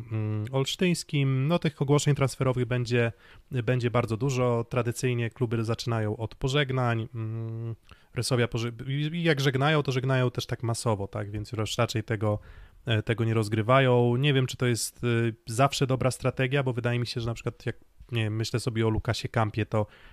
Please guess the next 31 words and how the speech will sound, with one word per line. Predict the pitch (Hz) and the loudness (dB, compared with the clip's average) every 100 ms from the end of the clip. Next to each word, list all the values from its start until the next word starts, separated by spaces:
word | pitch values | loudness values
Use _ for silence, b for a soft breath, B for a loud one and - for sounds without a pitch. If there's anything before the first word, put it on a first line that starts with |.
| b | b
to | - | -4
chyba | - 151 139 | 0 6 6
jednak | 127 120 | 6 2
zasłużył | 117 - 123 113 113 | -2 -2 0 0 0
na | 110 | 0
to, | 113 | -2
żeby | 110 107 107 | -2 -2 -2
z-, | 101 | -4
gdzieś | - 113 | -4 -4
z | - | -2
honorami, | 113 110 110 110 104 | -2 0 0 0 -2
czy, | 117 | -4
czy, | 110 107 | -6 -8
czy | 110 | -4
trochę | 113 120 | -2 0
obgrywając | 110 104 110 113 110 | 0 0 0 0 0
to | - | -2
w | - | -6
social | 120 - 117 | -4 -2 -2
mediach, | 110 107 107 101 b b b - | -2 0 0 0 b b b -6
zostać | 120 - 123 | -4 -2 -4
pożegnanym, | - 110 120 180 175 151 | -4 -2 0 2 2 4
no | 139 131 | 4 4
ale | 123 | 2
cóż, | - 98 | 0 -4
taką, | 139 - 127 | -2 0 0
taką, | 127 131 | 0 0
taką | 120 120 117 | 0 0 -2
decyzję | 113 113 113 | -2 -2 -2
kluby | 117 113 117 | 0 -2 -2
żegnają, | 110 113 131 156 208 | -4 -2 2 2 2